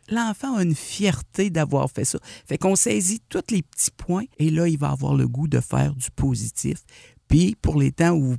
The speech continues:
pouvez vraiment pas, allez-y du petit geste de complicité.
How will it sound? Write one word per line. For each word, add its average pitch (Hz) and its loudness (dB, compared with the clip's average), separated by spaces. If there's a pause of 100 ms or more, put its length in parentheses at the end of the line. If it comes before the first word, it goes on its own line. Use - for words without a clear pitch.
pouvez 135 0
vraiment 120 0
pas, 135 2 (380)
allez-y 151 4
du 147 -2
petit - -2
geste 131 0
de 127 0
complicité. - -2